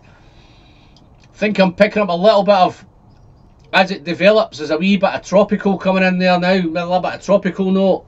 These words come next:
It's complex, it's, it's totally different from the nose, folks. The nose is okay, the palate's where it's all going on. That earthiness, that dirtiness, that, it's just so much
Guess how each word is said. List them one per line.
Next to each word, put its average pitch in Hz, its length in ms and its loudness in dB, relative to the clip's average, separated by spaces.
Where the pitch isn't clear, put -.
It's - 140 -20
complex, - 1000 -2
it's, - 460 -10
it's - 400 -8
totally 202 440 2
different 185 400 -2
from 156 160 -10
the 139 100 -4
nose, 156 340 0
folks. 151 340 -6
The 135 140 -8
nose 190 340 0
is 165 160 -4
okay, 170 480 -2
the 156 80 0
palate's 156 480 -2
where 151 160 -2
it's - 160 -6
all 147 160 2
going 135 300 -4
on. 165 420 -2
That - 260 -4
earthiness, 175 540 0
that - 260 -4
dirtiness, 175 720 -2
that, 156 260 0
it's - 280 -8
just - 480 -8
so 185 360 -4
much - 600 -4